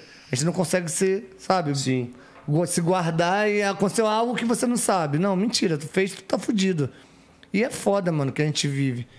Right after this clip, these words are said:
Speaker 2: Sim.
Speaker 1: E o cara meio que deu uma mudada, mas era, na
Speaker 2: Mais
Speaker 1: minha
Speaker 2: posição,
Speaker 1: opinião,
Speaker 2: né?
Speaker 1: na minha opinião, antes do Catra, antes do Catra ainda, tá ligado?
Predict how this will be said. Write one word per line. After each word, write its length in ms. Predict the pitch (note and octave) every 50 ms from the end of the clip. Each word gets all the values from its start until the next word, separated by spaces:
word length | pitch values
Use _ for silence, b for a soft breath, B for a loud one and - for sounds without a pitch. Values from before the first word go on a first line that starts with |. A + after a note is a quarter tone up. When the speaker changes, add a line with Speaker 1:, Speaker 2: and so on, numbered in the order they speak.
| - -
Speaker 2:
Sim. 160 | - - D#3
Speaker 1:
E 20 | -
o 40 | G#2+
cara 240 | G#2 E3 D#3+ E3+
meio 220 | E3+ E3 E3+ F3 F3
que 200 | - - G3+ F#3+
deu 200 | E3 D3+ E3+ F3
uma 120 | F#3 F#3
mudada, 600 | F#3 F#3+ G3+ G#3 F3 C#3+ D3+ C#3+ C#3+ C#3 C#3 C#3
mas 260 | C#3 C#3+ C#3+ C#3 C3
era, 240 | D3 D3+ D3+ E3 E3 E3 - B B B B B B B B -
na 80 | -
Speaker 2:
Mais 100 | B2 D#3+
Speaker 1:
minha 120 | F3 F#3 G3+
Speaker 2:
posição, 400 | - C3 C3+ - G#3 G#3 - -
Speaker 1:
opinião, 300 | - - - A3 A3 G3
Speaker 2:
né? 60 | F3
Speaker 1:
na 120 | E3+ E3
minha 140 | E3 F3 F3+
opinião, 640 | F#3 D#3+ F#3+ F#3 F3+ F3 E3+ E3+ F3+ F#3+ F#3+ D3 C3+
antes 340 | F3 G#3 A#3 - - - A#3+
do 140 | A3+ A#3+
Catra, 500 | F#3+ - - F#3+ G3 G3+ F#3+ - G3 E3+
antes 220 | D#3+ F#3 F3 - -
do 140 | - G#3 F#3
Catra 340 | - F#3 F#3 F3+ - F#3
ainda, 380 | F3 D#3+ E3 F3+ F3+ D#3+ D3 C3
tá 100 | C3 C3+
ligado? 420 | B2 C3 B2 C3 C#3 D3 D#3 E3+